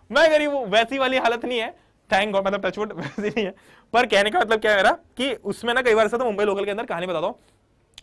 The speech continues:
कि जब भी तुम स्टेशन पे आते हो तो भीड़ इतनी होती है, इतनी ज्यादा होती है कि, और, और ट्रेन बहुत जल्दी जल्दी निकलती है,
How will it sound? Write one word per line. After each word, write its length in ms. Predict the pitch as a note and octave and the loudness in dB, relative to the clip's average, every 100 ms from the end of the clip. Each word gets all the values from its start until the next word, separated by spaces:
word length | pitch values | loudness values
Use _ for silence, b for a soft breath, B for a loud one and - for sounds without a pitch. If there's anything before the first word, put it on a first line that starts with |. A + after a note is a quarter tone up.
| _ _ | _ _
कि 320 | - F#3+ G3 - | -6 -4 -4 -6
जब 140 | D3 | -8
भी 80 | D#3+ | -6
तुम 80 | G3 | -6
स्टेशन 280 | F#3+ F3 G3 | -4 -4 -4
पे 60 | |
आते 100 | F3 | -4
हो 40 | G3 | -4
तो 80 | A3 | -8
भीड़ 240 | D3+ G3 | -6 -4
इतनी 220 | F#3 G#3 | -4 -4
होती 240 | G3+ E3+ D#3+ | -6 -6 -10
है, 140 | F#3 - | -12 -16
इतनी 220 | D3 G3 | -10 -6
ज्यादा 180 | G3 F3 | -4 -2
होती 200 | D#3+ D#3+ | -4 -6
है 100 | F3 b b b | -16 b b b
कि, 340 | G3 G#3 F#3 _ _ _ C#3+ | -8 -8 -8 _ _ _ -4
और, 100 | F3+ | -2
और 160 | G3+ | -2
ट्रेन 280 | G3 F#3+ G#3+ | -2 -4 -4
बहुत 220 | E3 G3+ | -4 -2
जल्दी 220 | F#3 F#3 | -2 -4
जल्दी 120 | F3 F3 | -4 -6
निकलती 360 | C#3+ A#2+ | -8 -10
है, 80 | A#2 | -12